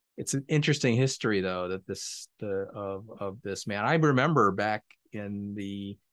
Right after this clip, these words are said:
isis period, much of your coverage was about the fight between al-Baghdadi and al-Zawahiri in terms of their disagreement with each other over, uh,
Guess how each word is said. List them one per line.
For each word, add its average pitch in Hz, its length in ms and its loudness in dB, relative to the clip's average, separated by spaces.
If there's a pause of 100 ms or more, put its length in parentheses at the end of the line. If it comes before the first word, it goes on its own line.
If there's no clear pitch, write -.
(140)
isis 113 720 -4
period, 101 640 -4 (240)
much 104 460 -6
of 113 120 -4
your 110 180 -6
coverage 98 840 -4 (400)
was 107 180 -6
about 110 280 -2
the 101 60 -10
fight 151 460 -4
between 101 320 -6
al-Baghdadi 101 960 -2
and 98 240 -8
al-Zawahiri 98 960 -4 (100)
in 98 200 -6
terms 98 400 -6
of 92 320 -6
their 92 140 -4
disagreement 98 560 -6
with 92 120 -6
each 92 160 -8
other 92 280 -4
over, 92 420 -8 (640)
uh, 90 460 -8